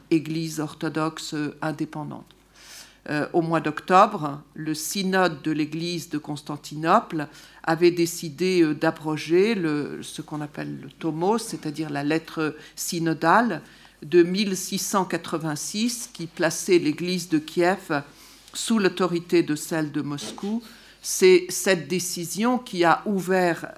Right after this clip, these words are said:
euh, la, à Kiev la voie de l'autocéphalie. Et quelques jours après ces événements,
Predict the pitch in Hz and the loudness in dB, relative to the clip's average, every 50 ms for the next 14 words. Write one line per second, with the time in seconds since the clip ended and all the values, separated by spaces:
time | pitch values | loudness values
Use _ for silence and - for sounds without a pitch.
0 | _ - 156 139 147 156 151 147 147 143 117 92 143 143 143 131 - - 151 143 | _ -8 -6 -4 -2 -2 -2 -2 -2 -4 -4 -6 -6 -6 -8 -8 -6 -6 -8 -8
1 | - - - 190 185 196 190 - - 165 151 151 147 156 156 180 180 180 185 - | -8 -2 2 2 2 2 0 -4 -4 -2 -2 -2 -2 0 4 6 6 6 4 0
2 | - - - _ _ - 151 135 202 202 185 185 170 180 - 165 - - 165 160 | -12 -20 -20 _ _ -12 -2 2 2 4 4 4 0 0 -4 -6 -4 -6 -8 -8
3 | - 156 147 143 - - _ _ - - - - - - - - - - - 185 | -8 -10 -10 -10 -12 -18 _ _ -20 -20 -20 -20 -20 -12 0 0 0 4 4 2
4 | 175 175 - 196 180 - 190 214 214 202 190 175 160 - 156 - - - 165 170 | 2 4 2 0 0 0 0 0 2 6 6 6 6 4 -2 -10 0 2 2 2
5 | - - - 208 196 196 - 180 165 165 170 160 151 156 151 151 156 165 180 196 | 2 2 2 2 2 2 2 -2 -2 0 0 0 0 0 -4 -2 0 4 4 6
6 | 220 247 269 269 | 6 6 4 2